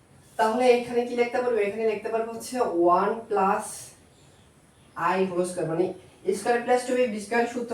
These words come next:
হচ্ছে a plus b হোল স্কয়ার লিখতে পারবো। তাহলে অতএব টু আই এর বর্গমূল হবে, অতএব এর টু আই এর বর্গমূল হবে, এরপর হচ্ছে root over হবে, তাহলে ওয়ান প্লাস আই এরপর হচ্ছে স্কয়ার, আর কিন্তু প্লাস মাইনাস হবে। তাহলে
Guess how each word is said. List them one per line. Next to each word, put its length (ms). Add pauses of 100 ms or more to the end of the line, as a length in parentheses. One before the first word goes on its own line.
হচ্ছে 240
a 80
plus 240
b 100
হোল 200
স্কয়ার 180 (100)
লিখতে 260
পারবো। 180 (400)
তাহলে 260 (140)
অতএব 320 (1160)
টু 80 (160)
আই 120
এর 160
বর্গমূল 400
হবে, 180 (360)
অতএব 300 (240)
এর 100 (400)
টু 80 (100)
আই 80
এর 140
বর্গমূল 400
হবে, 140 (160)
এরপর 260
হচ্ছে 240
root 200
over 180 (600)
হবে, 240
তাহলে 200 (140)
ওয়ান 240 (160)
প্লাস 300 (1120)
আই 80 (120)
এরপর 240
হচ্ছে 180 (180)
স্কয়ার, 300 (300)
আর 80 (100)
কিন্তু 200 (160)
প্লাস 280 (140)
মাইনাস 340
হবে। 140 (340)
তাহলে 180